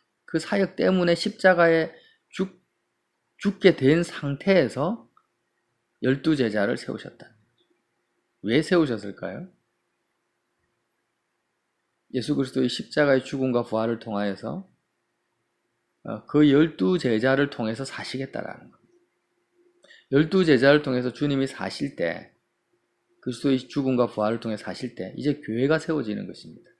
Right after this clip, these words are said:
이 교회가, 교회의 역할이, 교회, 열두 제자를 세우셨다라는 것은 사실 교회를 세우셨다라는 거거든요. 무엇을 위해서요? 참된 안식을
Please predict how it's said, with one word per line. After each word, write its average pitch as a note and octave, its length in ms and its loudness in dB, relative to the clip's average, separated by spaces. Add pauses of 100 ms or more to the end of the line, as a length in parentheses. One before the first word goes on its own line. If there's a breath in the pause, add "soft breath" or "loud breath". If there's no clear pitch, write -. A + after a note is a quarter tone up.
(760 loud breath)
이 E3 80 4
교회가, D#3 920 4
교회의 C3+ 260 6
역할이, A2+ 560 0 (380)
교회, A#2+ 220 0
열두 F3 300 2
제자를 D3+ 340 4
세우셨다라는 G#2+ 800 -4
것은 A2+ 220 -10
사실 B2 500 -10 (640)
교회를 C#3+ 360 6
세우셨다라는 G#2 760 0
거거든요. D#2+ 480 -12 (640)
무엇을 C3+ 500 4
위해서요? G2+ 560 -4 (440)
참된 F#3 580 0
안식을 F3 800 -2